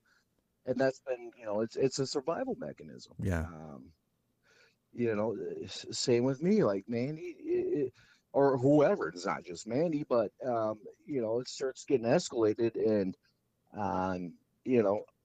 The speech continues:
Speaker 1: immediately in, "Okay, let's go" time. Um, I mean, I don't act on it. Um, you know, I don't anymore. Back after I got out of the military,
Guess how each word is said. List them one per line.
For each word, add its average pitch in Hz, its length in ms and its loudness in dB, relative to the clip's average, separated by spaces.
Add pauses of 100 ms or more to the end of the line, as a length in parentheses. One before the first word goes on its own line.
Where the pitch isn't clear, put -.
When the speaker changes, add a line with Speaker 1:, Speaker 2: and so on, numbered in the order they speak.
(400)
Speaker 1:
immediately 151 1080 6 (340)
in, 101 420 -2
"Okay, 113 300 4
let's 104 240 0
go" 110 180 6
time. 82 340 -6 (560)
Um, 82 640 -6
I 107 100 -4
mean, 98 220 -2
I 104 120 2
don't 95 300 0
act 107 340 -2
on 92 240 4
it. 131 160 -4 (320)
Um, 92 600 -12 (580)
you 117 180 2
know, 95 160 2
I 101 120 4
don't 87 320 0
anymore. 95 580 4
Back 95 400 2 (640)
after 117 260 0
I - 40 2
got 117 100 6
out 101 60 8
of 90 60 2
the 87 60 -2
military, 127 800 6